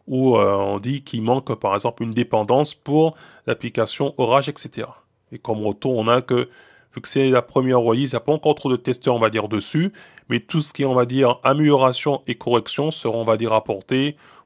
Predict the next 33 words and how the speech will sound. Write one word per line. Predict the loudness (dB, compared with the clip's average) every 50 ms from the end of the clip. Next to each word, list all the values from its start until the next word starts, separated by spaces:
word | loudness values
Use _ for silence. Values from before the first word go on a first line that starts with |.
| _ -2
pour, | 2 4 4 4 4 4 2
euh, | 2 4 2 2 2
la | 0 0
prochaine, | -2 -2 -4 -4 -2 0 -2 -2 -2
on | -2
va | -4 -4 -4
dire, | -2 -2 -4 -2 -2 -4
euh, | -8 -10 -12 -14 -20 -20 _ _ _ _ _ _ _ _ _ _ _ _ _ _ _ _ -20 -20 _ _ _ _ _ _ -4
image | -2 2 4 4 2 2 0 -4
iso, | -6 -4 0 2 2 2 2 2
et | 0 -2 -4 -4 -6 -8
si | -6 -8 -8 -6
ce | -6 -8
sont | -6 -6 -6 -4
des | -4 -6
programmes, | -6 -6 -6 -2 0 0 0 0
eh | -4 -8
bien, | -8 -8 -8
en | -8 -12 -12
faisant | -6 -4 -4 -2 -2 -4 -4
les | -4 -6
mises | -6 -6 -6 -4 -4
à | -4 -4
jour, | -4 -4 -4 -4 -4 -4 -8 -10 -12 _ _ _ _ -20 -20 _ _ _ _ -10 -8
euh, | -8 -6 -6 -6 -6 -6 -6 -4 -4 -4 -4 -4 -4 -6 -8 -10 -14 -18 _ _ _ _ _ _ _ _ _ _ _ -20 _ -18
du | -14 -8 -8 -6
bureau, | -4 -2 -2 0 4 4 4 4 4 0 _ _ _ -14
ça | -8 -4 -4 -4
devrait | -4 -4 -8 -6 -2 0 0
aussi, | 0 0 -2 -4 -8 -10 -10 -10
pour | -10 -12 -12 -8
certains, | -8 -8 -8 -4 -4 -2 -2 -2 -4 -6 _ _ _ _ _ _ _ -10
euh, | -8 -6 -6 -4 -4 -4 -4 -6 -6